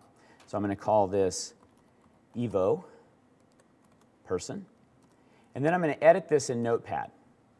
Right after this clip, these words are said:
'Cause it doesn't matter what tool you use to edit. You can use your favorite text editor. You can use Visual Studio if you want. You can use SharePoint Designer still. But you can, um, I like using Notepad plus plus. It's just very quick. The first thing you wanna do once you've opened this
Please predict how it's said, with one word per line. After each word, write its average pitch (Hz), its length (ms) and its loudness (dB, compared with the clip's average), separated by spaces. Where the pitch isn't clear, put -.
'Cause 120 160 -10
it - 20 -6
doesn't 165 260 6
matter 151 280 4
what 139 420 4
tool 165 300 2
you 127 140 2
use 127 340 2
to 139 120 -2
edit. 135 240 2
You 92 60 -10
can 117 120 -6
use 120 140 -4
your 110 100 -8
favorite 147 360 0
text 147 300 -2
editor. 110 180 0
You 90 60 -4
can 135 100 -8
use 135 80 -6
Visual 135 320 0
Studio 160 300 2
if 156 100 -2
you 156 80 -2
want. 151 240 2
You - 60 -16
can 110 100 -8
use 107 100 -8
SharePoint 120 380 -4
Designer 143 380 0
still. 143 480 -2
But 127 320 6
you 123 140 -2
can, 120 360 0
um, 110 240 2
I 123 120 2
like 123 180 2
using 120 240 -4
Notepad 107 400 -2
plus 98 220 -6
plus. 98 340 0
It's - 140 -16
just - 160 -14
very 95 240 0
quick. - 420 -6
The 151 60 -4
first 170 320 4
thing 165 160 -2
you 160 80 0
wanna 151 180 4
do 147 160 2
once 139 240 -2
you've 127 140 -2
opened 131 400 4
this 107 380 2